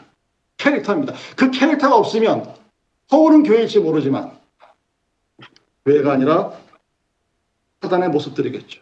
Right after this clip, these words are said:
율법주의자들이 불려지는 사람들에게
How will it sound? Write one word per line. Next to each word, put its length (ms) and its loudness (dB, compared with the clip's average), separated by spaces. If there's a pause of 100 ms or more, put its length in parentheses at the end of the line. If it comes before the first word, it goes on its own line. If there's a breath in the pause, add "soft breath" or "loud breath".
(140)
율법주의자들이 1120 2 (200 loud breath)
불려지는 420 2
사람들에게 580 -4